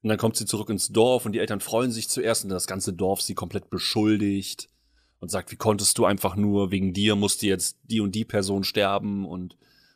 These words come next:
oh mein Gott, du bist der schlechteste Mensch der Welt" und, und so weiter und so fort. Das kam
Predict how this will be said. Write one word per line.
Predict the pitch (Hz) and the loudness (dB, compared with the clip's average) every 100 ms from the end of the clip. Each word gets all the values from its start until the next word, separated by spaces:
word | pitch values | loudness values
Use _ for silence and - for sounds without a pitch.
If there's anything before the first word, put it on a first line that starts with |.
| - | -4
oh | 98 | -2
mein | 90 87 | -2 4
Gott, | 104 101 | 4 4
du | |
bist | 95 90 | -2 -2
der | 90 | -4
schlechteste | - 95 - - | -2 -2 -4 -2
Mensch | 92 90 | -2 0
der | - 92 | 2 4
Welt" | 101 104 104 - | 6 6 4 0
und, | 101 | -4
und | 117 107 | -2 -2
so | 90 | 0
weiter | 92 92 | 0 0
und | 87 | -6
so | - | -8
fort. | - 90 | -6 -4
Das | - - _ _ _ _ | -6 -10 _ _ _ _
kam | - 104 120 - | -2 0 0 -4